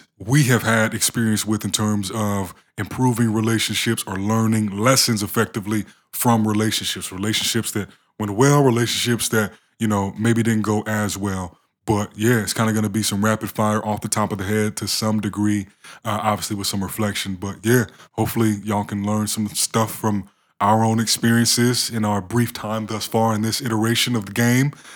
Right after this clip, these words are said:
called life, and, um, use some of it to your benefit, ideally. And also, we wanna hear what y'all have experienced and what's worked for y'all. So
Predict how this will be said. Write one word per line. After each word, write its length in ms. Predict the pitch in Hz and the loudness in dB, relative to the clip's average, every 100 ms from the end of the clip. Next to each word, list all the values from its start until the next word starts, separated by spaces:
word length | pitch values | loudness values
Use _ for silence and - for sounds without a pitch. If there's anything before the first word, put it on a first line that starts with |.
| - | -4
called 220 | - 113 | 0 2
life, 400 | 104 127 147 - - - _ - | 6 6 4 -4 -12 -20 _ -2
and, 560 | 113 110 110 107 101 | 0 2 0 -2 -2
um, 320 | 107 104 98 95 | -2 -2 -2 -2
use 180 | 117 | -2
some 100 | - | 0
of 100 | 110 | -2
it 80 | 110 | -4
to 100 | - | -4
your 100 | 107 | -2
benefit, 360 | 101 107 - 95 - | -2 -4 -4 -10 -10
ideally. 460 | 92 92 101 92 - - - - | -8 -6 -6 -6 -12 -20 -16 -6
And 260 | 104 104 117 | -2 0 0
also, 200 | 117 107 | 0 2
we 100 | 110 | 2
wanna 180 | 110 | 0
hear 260 | 104 110 101 - _ - | 0 -2 -4 -10 _ -4
what 280 | 110 110 - - | 0 0 -2 -4
y'all 480 | 110 113 110 95 - - | 2 2 2 -2 -8 -8
have 140 | 107 | -6
experienced 420 | 101 - 113 98 107 | -4 -2 -2 -2 -4
and 80 | |
what's 140 | 101 98 | -6 -4
worked 220 | 104 95 | -6 -6
for 100 | 107 | -4
y'all. 300 | 98 95 92 | -4 -4 -4
So 320 | - 101 95 | -4 -4 -6